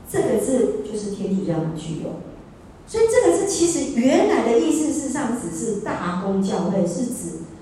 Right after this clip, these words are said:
在神圣大公的教会当中。但是后来天主教用这个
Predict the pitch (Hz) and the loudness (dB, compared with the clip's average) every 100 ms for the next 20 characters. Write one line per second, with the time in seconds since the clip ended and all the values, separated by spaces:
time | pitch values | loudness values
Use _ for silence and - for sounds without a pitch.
0 | - 330 285 - 196 196 233 254 240 196 | -10 -4 -4 -2 -2 -2 -2 -2 -2 -4
1 | - 269 214 185 190 190 165 - 165 170 | -6 -6 -6 -6 -4 -2 -2 -2 -4 -4
2 | 170 170 180 170 - - - - 254 254 | -6 -8 -6 -8 -8 -14 -12 -6 -2 0
3 | 233 - 208 202 330 247 247 240 233 320 | 0 0 0 2 2 2 2 2 2 2
4 | 294 302 311 311 | 0 2 0 2